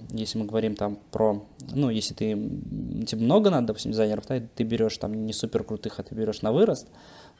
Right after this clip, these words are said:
то скатывается к тому, что он тебе просто по психологии должен подходить.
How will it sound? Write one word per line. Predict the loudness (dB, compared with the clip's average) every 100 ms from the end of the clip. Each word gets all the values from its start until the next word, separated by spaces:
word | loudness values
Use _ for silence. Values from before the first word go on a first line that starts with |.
| -6
то | -4 -2
скатывается | 0 0 2 -2
к | 0
тому, | 0
что | 0
он |
тебе | -2 -2
просто | -4 -6
по | -6
психологии | -2 4 6 6
должен | 2 -2 -8
подходить. | -4 -2 -2 -4